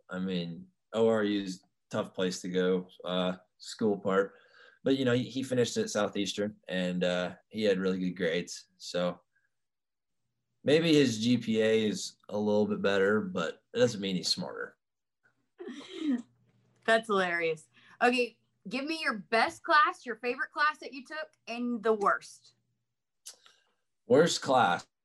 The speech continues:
Speaker 1: Um, that would come down to the calculus courses or the accounting courses. They were equally miserable.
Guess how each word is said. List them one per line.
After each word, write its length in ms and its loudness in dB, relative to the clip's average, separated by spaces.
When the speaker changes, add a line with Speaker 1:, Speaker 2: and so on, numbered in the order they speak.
Speaker 1:
Um, 720 0
that 120 4
would 160 4
come 220 -2
down 300 4
to 600 -2
the 80 2
calculus 1040 0
courses 480 2
or 240 4
the 140 0
accounting 400 0
courses. 640 -4
They 120 0
were 280 4
equally 800 2
miserable. 680 2